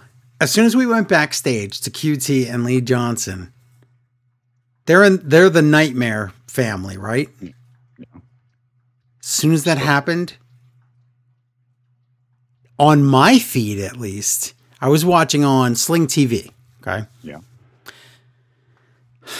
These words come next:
Speaker 1: On
Speaker 2: <gasps>
Speaker 1: T N T.
Speaker 2: Oh, is this where it happened? 'Cause
Speaker 1: Yeah.
Speaker 2: I, this didn't
Speaker 1: So
Speaker 2: happen on
Speaker 1: Sling
Speaker 2: my
Speaker 1: T V on, right. So if you watched the fight feed or whatever, you didn't get it. But if you watched on T N T, on Sling at least,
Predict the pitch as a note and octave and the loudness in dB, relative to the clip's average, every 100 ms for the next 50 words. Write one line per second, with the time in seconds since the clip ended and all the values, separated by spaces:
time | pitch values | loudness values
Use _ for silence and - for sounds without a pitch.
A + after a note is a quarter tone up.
0 | - B2+ A3+ C3+ B2+ A#2+ - A3 A3+ D#3 | -2 2 4 2 0 2 4 4 2 -2
1 | F#3+ - G3+ D#3 E3+ F#3 G#3 D#3 A#2+ D3 | -4 -4 -2 -2 -4 -6 -8 -12 -2 2
2 | D3 B2+ A#2+ C#3 - D3+ F3 C#3+ B2+ - | 2 0 -10 -14 -12 -2 0 0 -4 0
3 | F#3+ G#3+ A#3 G#3+ F#3+ F3 E3+ - C#3+ C3+ | 2 4 2 4 4 2 -2 -4 -4 2
4 | E3 A#2+ F#2+ - D3+ D#3 F3 D#3 C3 - | 4 4 2 -2 0 0 2 2 2 -6
5 | C3 C#3 C3+ B2+ C3 A#2+ A2+ A2+ G#2+ A2 | -4 -2 -2 0 0 0 -4 -4 -4 -6
6 | G#2 G#2 G2+ F2+ - - - - - B2 | -6 -6 -8 -10 -16 -20 -20 -8 -4 -2
7 | E3+ G3+ G#3+ - A3 G#3 - E3 F#3+ - | 0 4 4 4 -2 -2 -2 0 0 -4
8 | G#2 A2+ B2 - _ _ _ G2 G#2+ - | -6 -8 -14 -20 _ _ _ -8 -8 -4
9 | D#3+ C3 G2+ G2 F#2+ G2 F#2+ G2+ - - | -2 -2 -2 -8 -10 -12 -10 -8 -10 -12